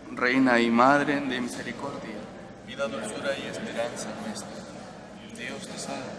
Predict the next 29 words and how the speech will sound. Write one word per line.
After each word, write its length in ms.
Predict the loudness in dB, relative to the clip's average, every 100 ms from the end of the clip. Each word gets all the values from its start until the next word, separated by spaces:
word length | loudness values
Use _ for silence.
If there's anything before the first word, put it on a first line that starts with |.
| -12 -12 -14 -16 -16 -14
a 160 | -12 -10
ti 80 | -8
llamamos 640 | -6 -4 -4 -4 -4 -6
desterrados 640 | -8 -8 -8 -6 -6 -6 -8
hijos 400 | -8 -10 -10 -10
de 160 | -8 -8
Eva, 160 | -8 -10 -10 -12 -14 -16 -16 -14
a 80 | -12 -10
ti 80 | -10
suspiramos 640 | -10 -10 -10 -8 -6 -6 -6
gimiendo 400 | -6 -6 -8 -8
y 160 | -8 -8
llorando 480 | -6 -6 -6 -6 -6
en 40 | -6
este 160 | -8 -8 -10
valle 160 | -8 -8
de 80 | -8 -8
lágrimas. 640 | -8 -10 -10 -12 -12 -14 -16 -16 -18 -18 -10
Ea 480 | -2 0 0 -2 -4
pues, 160 | -6 -6
Señora 320 | -6 -2 -2
abogada 400 | -2 -4 -6 -6
nuestra, 320 | -6 -8 -10 -12 -12 -14 -16 -16 -18 -20 -16 -8
vuelve 300 | -4 -2 -2
a 100 | -4
nosotros 560 | -6 -8 -8 -10 -10
tus 400 | -10 -12 -12 -12
ojos 240 | -12 -12 -14 -12
misericordiosos, 960 | -12 -14 -14 -14 -12 -12 -12 -14 -14